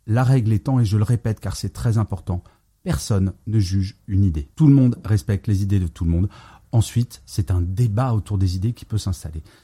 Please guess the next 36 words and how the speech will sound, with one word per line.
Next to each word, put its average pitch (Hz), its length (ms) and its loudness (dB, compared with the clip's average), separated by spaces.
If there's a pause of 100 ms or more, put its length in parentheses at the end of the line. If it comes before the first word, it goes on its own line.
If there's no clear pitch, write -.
(240)
Mais 151 80 6
je 180 80 4
crois 226 180 0
que 160 140 0
le 107 100 4
plus 196 380 -2
important, - 400 -6 (180)
au-delà 131 300 0
de 113 100 2
ces 110 160 0
réunions 113 320 4
très 127 240 -2
formelles, 104 500 -2
c'est 147 140 0
de 135 60 0
faire 180 180 -4
comprendre 123 400 0
à 104 80 -2
tout - 220 -4
le 110 60 4
monde 104 220 2 (300)
que 101 80 -2
la 95 100 0
créativité 143 640 -2
peut 120 140 -4
s'exprimer 123 580 -2 (480)
tout 139 140 -2
le 127 40 0
temps, 95 220 -6 (380)
à 131 100 0
la 139 100 4
machine 135 380 2
à 127 80 2
café, 92 540 -4
dans 131 200 2
l'ascenseur. 127 640 -2